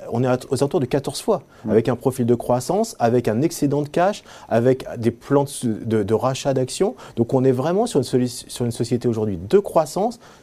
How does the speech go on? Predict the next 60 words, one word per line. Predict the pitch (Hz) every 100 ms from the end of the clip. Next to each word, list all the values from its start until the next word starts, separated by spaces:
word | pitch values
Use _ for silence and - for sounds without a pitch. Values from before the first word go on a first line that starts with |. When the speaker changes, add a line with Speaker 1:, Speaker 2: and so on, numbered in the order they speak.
| -
Speaker 1:
mais | -
plutôt | - 170 214
bon | 175
marché, | 156 143 - 101 - _
avec | - 98 131
un | 120
profil | - 110 156
qui | 160 107
est |
un | 104
peu | - 127
tendance, | 117 101 117 -
malheureusement, | 104 120 117 104 95 117
qui | 131 98
est | 98
le, | 90 95
le, | 92 92
la | 95 98
tendance | 101 101 110
de | 104
l'armement. | 95 92 85 76 _ -
Speaker 2:
Bon, | 110 98 - -
et |
sinon | 110 135
il | 131
y |
a |
Vivendi | 120 139 131 110 139 175 -
et | 135
Dassault | 127 123
Systèmes. | - - - 90
Speaker 1:
Alors | 98
Vivendi, | 107 123 135 151
on |
en | 131
a | 117
parlé | 107 104 101
tout | 110
à | 107
l'heure, | 131 120 -
bien | 92
sûr, | 98 123
Speaker 2:
Ouais. | 95
Speaker 1:
Vivendi | 104 104 101 123 131
qui, | - 101
euh, | 92 90
qui | 90
a | 92
déconsolidé, | 113 117 113 113 107 110 113
qui | 107
déconsolide, | 101 113 110 - 104 107 95
euh, | 95 92 -
U | 104 104
M | 101
G, | 107 143
qui | 151
reste | 104 117
quand | - 110
même | 113 107
un, | 95